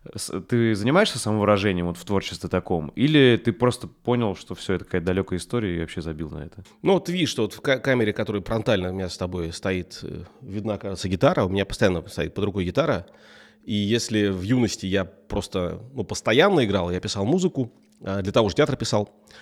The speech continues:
Speaker 2: ам, то щас я вот это использую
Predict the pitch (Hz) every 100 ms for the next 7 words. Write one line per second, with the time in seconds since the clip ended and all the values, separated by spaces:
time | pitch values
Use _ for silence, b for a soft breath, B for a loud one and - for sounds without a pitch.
0 | B B B - 107 107 104 101 92 -
1 | _ _ _ _ _ _ _ - - 127
2 | 113 196 208 131 156 170 127 107 117 120
3 | - 170 147 113 101 90 - - - -